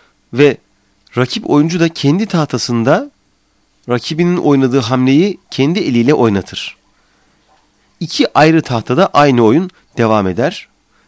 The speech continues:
Ancak tutulan notasyon sayesinde maçın, hamlelerin kontrolü mümkün olur. Eğer iki tahta arasında bir pozisyon farklılığı oluşursa,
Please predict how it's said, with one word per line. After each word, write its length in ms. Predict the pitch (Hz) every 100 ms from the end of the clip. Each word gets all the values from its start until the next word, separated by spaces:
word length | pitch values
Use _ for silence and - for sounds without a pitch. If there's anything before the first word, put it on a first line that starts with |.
| _ _ _
Ancak 440 | 131 139 135 - _ _ -
tutulan 400 | 127 147 156 143
notasyon 580 | 127 131 127 165 160 - _
sayesinde 960 | - - 101 92 - 107 101 120 160 175 _ _ _ _ _ -
maçın, 400 | 110 - 151 - _ _ _ _ _ _
hamlelerin 480 | - 113 110 110 135
kontrolü 580 | 131 117 117 - 120 135
mümkün 340 | 139 113 -
olur. 340 | 107 107 165 - _ _ _
Eğer 320 | 139 156 160 -
iki 200 | 151 202
tahta 340 | 165 131 143
arasında 420 | 123 117 - 117
bir 220 | 110 107 - _ _ _
pozisyon 600 | - 131 127 - 156 139 - _ _ _ _ _
farklılığı 600 | - 117 110 117 117 113
oluşursa, 640 | 117 117 - 160 117 120